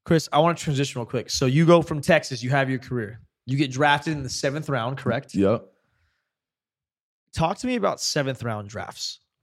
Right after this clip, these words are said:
Speaker 1: W-, was there a point where you thought you were going higher? And then once the seventh round came around, was there a point where you were like, "Hey, I'd rather pick my team and go undrafted"? Or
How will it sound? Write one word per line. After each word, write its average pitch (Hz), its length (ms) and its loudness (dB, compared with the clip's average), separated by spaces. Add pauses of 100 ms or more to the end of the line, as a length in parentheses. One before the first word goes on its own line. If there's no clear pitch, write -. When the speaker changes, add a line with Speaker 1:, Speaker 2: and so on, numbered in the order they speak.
Speaker 1:
W-, 139 160 -2 (140)
was 151 100 2
there 196 200 8
a 262 60 6
point 202 500 0
where 151 120 2
you 139 120 -2
thought - 360 0
you 165 80 2
were 160 60 4
going 147 520 0
higher? 185 640 4 (360)
And 143 140 4
then 160 300 4
once 160 180 2
the - 60 -12
seventh 180 300 2
round 165 280 4
came 160 180 -2
around, 151 220 2
was 131 100 0
there 160 120 4
a 151 60 2
point 160 300 -2
where 139 100 0
you 139 60 2
were 135 60 2
like, 120 160 0
"Hey, 123 140 0
I'd 117 220 0
rather 127 340 2
pick 147 340 -2
my 131 200 0
team 139 540 -2
and 113 140 -8
go 127 140 4
undrafted"? 165 680 2
Or 127 120 0